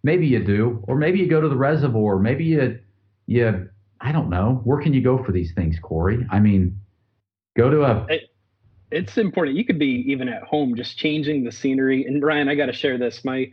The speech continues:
Speaker 1: Yeah.
Speaker 2: elementary pastor, Kristen,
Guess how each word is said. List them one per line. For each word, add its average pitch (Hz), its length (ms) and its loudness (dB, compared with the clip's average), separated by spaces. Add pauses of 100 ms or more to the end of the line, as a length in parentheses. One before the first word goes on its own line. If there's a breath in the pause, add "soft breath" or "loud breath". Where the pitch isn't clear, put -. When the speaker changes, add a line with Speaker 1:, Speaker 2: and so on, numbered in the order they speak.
(260 soft breath)
Speaker 1:
Yeah. 92 340 0
Speaker 2:
elementary 156 600 -2
pastor, 147 580 -4 (100)
Kristen, 143 440 -2